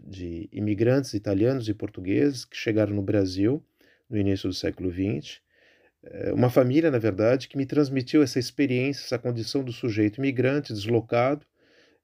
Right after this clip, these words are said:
e, sobretudo, marcado por um luto que nunca é preenchido. O luto das origens, a ruptura com a terra natal,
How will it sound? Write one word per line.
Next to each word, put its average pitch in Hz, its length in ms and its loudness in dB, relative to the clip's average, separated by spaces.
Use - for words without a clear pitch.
e, 135 80 -6
sobretudo, 139 640 2
marcado 123 720 2
por 127 180 -4
um 127 220 0
luto 147 360 0
que - 140 -10
nunca 127 580 -2
é 123 100 0
preenchido. 113 720 -2
O - 120 -8
luto 104 320 -2
das 95 160 0
origens, 139 760 2
a - 80 -2
ruptura 110 460 0
com - 80 -4
a 95 40 -2
terra 95 240 -2
natal, 120 720 0